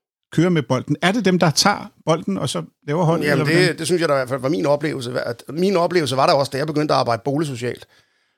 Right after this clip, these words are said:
Speaker 2: øh, var jo, at så har du fire boligselskaber.
Speaker 1: Ja.
Speaker 2: Og, øhm, fire forskellige boligområder. Vi havde en pose penge, og der skulle laves projekter. Det, jeg egentlig oplevede, det var,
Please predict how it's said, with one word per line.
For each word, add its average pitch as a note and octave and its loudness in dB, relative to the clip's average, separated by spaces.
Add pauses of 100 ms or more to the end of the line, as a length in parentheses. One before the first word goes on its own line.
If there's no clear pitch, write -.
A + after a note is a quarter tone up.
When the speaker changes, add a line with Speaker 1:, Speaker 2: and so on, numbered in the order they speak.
(160)
Speaker 2:
øh, D#3+ 2 (400)
var B2+ 4
jo, E3 4
at C3+ -4
så E3+ 0
har E3+ 4
du F3+ 2
fire F3 -2
boligselskaber. C3 -8 (300)
Speaker 1:
Ja. B2+ 2 (520)
Speaker 2:
Og, C#3+ 4
øhm, B2+ -2 (640)
fire A3 2
forskellige D#3 -2
boligområder. D3 2 (140)
Vi C#3+ -6
havde D#3 2
en F3 0
pose B2 -8
penge, D#3 0 (560)
og D3 2
der D#3 2
skulle E3 -2
laves C#3+ -2
projekter. B2+ -6 (160)
Det, C#3 -4
jeg G3+ 4
egentlig D#3+ 2
oplevede, D#3 2
det C#3+ 0
var, C3 0